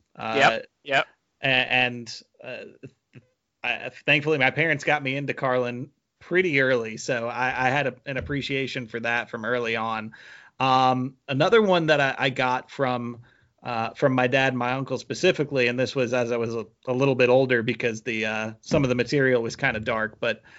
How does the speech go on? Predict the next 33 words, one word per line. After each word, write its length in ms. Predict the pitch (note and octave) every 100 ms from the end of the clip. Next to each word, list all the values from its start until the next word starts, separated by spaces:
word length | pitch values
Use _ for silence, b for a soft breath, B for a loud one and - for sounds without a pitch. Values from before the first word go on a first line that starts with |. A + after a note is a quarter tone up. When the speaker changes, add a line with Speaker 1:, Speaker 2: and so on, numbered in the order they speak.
| B B -
Speaker 1:
uh, 440 | C3 A#2+ A2+ A2 - _ - F3
Sam 480 | - - D3 E3+ D3+
Kinison. 640 | - D3 F3+ G3+ G#3 G#3+ _ _ _ _ _ _ _ -
Uh, 240 | B2+ B2 -
Speaker 2:
<laughs> 100 | E3
Speaker 1:
granted, 1300 | E3+ D#3+ F#3 F#3 E3+ E3+ - D#3+ _ - - D#3+ D3
Speaker 2:
Yeah, 340 | D#3 E3+ F3+ G#3
Speaker 1:
everyone, 360 | F3+ A#3 A3
Speaker 2:
yeah. 160 | F3 G#3
Speaker 1:
everyone, 500 | A3+ C#4 C4 A#3+ A3+ -
everyone 400 | A3 C4+ B3+ A3
remembers 480 | F#3+ D#3+ D#3+ D#3+ D#3
him 140 | D3
for 160 | D3 C3+
his 180 | B2+
screaming 520 | - - C3+ B2+ A2+ F#2+
shtick. 540 | - - E2+ C#2+ - b b b -
Um, 640 | B2+ B2 A#2 A#2 A#2 B2 -
if 100 | D3+
I'm 140 | D3 E3
not 160 | A3
mistaken, 480 | D4+ - G3+ G#3+ F3+
he 240 | D3 D#3+ G3
was 180 | F3+ C#3+
actually, 720 | B2+ D3+ - D3 C3 A#2+ A#2+
uh, 420 | A#2 A2+ A2 G#2+ - -
he 120 | - D#3
was 140 | F3
actually 320 | E3+ - B2+
a 60 | G#2+
preacher 580 | - A3 - G#2+ C2+ - _ _ _ E3+
Speaker 2:
Yeah, 140 | F#3+
Speaker 1:
prior 280 | D#3+ D#3+